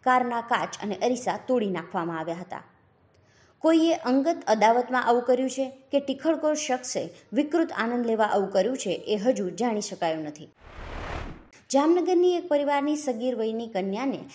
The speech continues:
લાખા બાવળનો શખ્સ પ્રેમજાળમાં ફસાવી લગ્નની લાલચે અપહરણ કરી ગયો હોવાની ઘટના પ્રકાશમાં આવી છે.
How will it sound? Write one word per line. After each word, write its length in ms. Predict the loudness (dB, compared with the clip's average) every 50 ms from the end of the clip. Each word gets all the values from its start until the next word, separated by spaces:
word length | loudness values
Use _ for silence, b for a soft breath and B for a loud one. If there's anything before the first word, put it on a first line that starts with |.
| B B 2
લાખા 320 | 2 2 2 2 -2 -2
બાવળનો 480 | 2 2 2 2 2 0 0 -2 -4 -6
શખ્સ 460 | -8 -6 -6 -6 -6 -8 -14 -14 -14 B B B B
પ્રેમજાળમાં 600 | 2 2 4 4 4 2 2 2 2 0 0 -4 -4
ફસાવી 460 | -6 -8 -8 -4 -2 -2 -2 -4 -6 B B B B B
લગ્નની 440 | 2 2 4 4 4 4 4 4 4
લાલચે 500 | 4 2 2 2 0 0 -2 -2 -6 -6
અપહરણ 540 | -4 -2 -2 -2 0 0 0 0 0 -2 -2
કરી 220 | -2 -4 -4 -4
ગયો 260 | -2 -2 0 0 0 -2
હોવાની 400 | -2 -2 -2 -2 -4 -4 -8 -8
ઘટના 340 | -6 -6 -6 -4 -4 -6
પ્રકાશમાં 540 | -6 -6 -6 -6 -6 -8 -8 -6 -8 -6 -6
આવી 140 | -6 -8 -10
છે. 240 | -14 -14 -16 -16